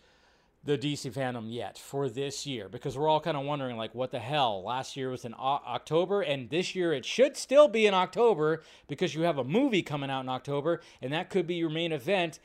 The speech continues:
interviews with the stars, the director, all that stuff.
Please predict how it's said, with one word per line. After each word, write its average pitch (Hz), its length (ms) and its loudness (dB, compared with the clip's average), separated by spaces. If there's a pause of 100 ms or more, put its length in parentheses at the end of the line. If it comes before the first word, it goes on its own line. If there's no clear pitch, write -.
(180)
interviews 160 500 0
with 151 120 -10
the 131 60 -12
stars, 165 480 2
the 131 120 -10
director, 156 720 -2 (260)
all 170 200 4
that 151 200 2
stuff. 131 420 -2